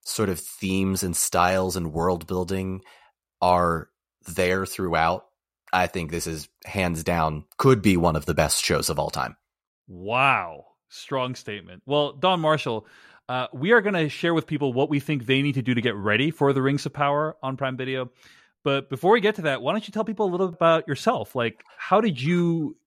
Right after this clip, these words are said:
Speaker 2: get into this franchise? How did you get into these books, these stories?
Speaker 1: Yeah, I actually have a very different way of getting into Tolkien than most other people in that I didn't see the movies first. I didn't read the books. My mom was actually reading the books,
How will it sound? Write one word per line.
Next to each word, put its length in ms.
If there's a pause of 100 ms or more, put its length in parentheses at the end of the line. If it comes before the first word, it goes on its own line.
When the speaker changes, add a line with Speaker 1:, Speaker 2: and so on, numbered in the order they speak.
(380)
Speaker 2:
get 340
into 720 (160)
this 280
franchise? 600
How 80
did 120
you 80
get 200
into 180
these 180
books, 320
these 160
stories? 560 (180)
Speaker 1:
Yeah, 280
I 180
actually 320
have 120
a 60
very 520
different 580
way 220
of 100
getting 240
into 160
Tolkien 420
than 160
most 280
other 240
people 420
in 120
that 200
I 80
didn't 220
see 160
the 80
movies 360
first. 280
I 60
didn't 200
read 160
the 80
books. 380 (340)
My 220
mom 400
was 140
actually 380
reading 520
the 100
books, 680